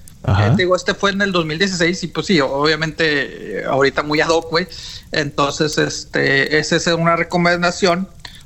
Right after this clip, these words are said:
Speaker 2: Otra que ya le había visto, bueno, I'm Not Your Negro no lo había visto, güey, pero, pues, dije, bueno, ya que a veces, este, uno ve cierto tema y, pues, se agarré de ahí.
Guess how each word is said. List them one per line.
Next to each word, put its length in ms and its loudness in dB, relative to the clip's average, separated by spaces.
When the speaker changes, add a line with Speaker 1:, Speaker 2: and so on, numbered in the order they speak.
Speaker 2:
Otra 400 2
que 180 0
ya 160 0
le 80 2
había 140 2
visto, 340 0
bueno, 260 2
I'm 140 2
Not 120 2
Your 140 2
Negro 200 2
no 120 2
lo 120 2
había 140 2
visto, 300 -2
güey, 120 0
pero, 300 0
pues, 200 0
dije, 220 -2
bueno, 360 0
ya 300 2
que 140 0
a 100 4
veces, 440 0
este, 280 -2
uno 580 2
ve 300 4
cierto 320 0
tema 280 -2
y, 60 -2
pues, 140 -2
se 80 2
agarré 260 2
de 60 2
ahí. 220 0